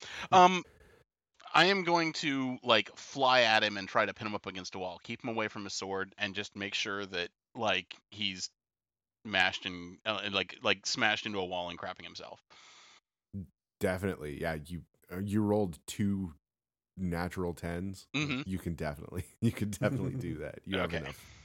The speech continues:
Speaker 1: Gotcha.
Speaker 2: enough, uh, r-, uh, raises to do that.
Speaker 1: Okay.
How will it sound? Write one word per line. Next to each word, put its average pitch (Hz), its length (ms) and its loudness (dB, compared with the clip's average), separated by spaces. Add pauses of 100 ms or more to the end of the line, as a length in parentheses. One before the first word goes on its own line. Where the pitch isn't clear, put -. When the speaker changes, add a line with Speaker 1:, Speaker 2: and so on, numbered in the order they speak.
(220)
Speaker 1:
Gotcha. - 400 -2
Speaker 2:
enough, 76 400 -8
uh, 67 240 -6 (600)
r-, 87 80 -8
uh, 73 100 -6 (140)
raises 78 500 -2
to - 80 -18
do 69 180 -12
that. 67 200 -10 (260)
Speaker 1:
Okay. 113 220 -2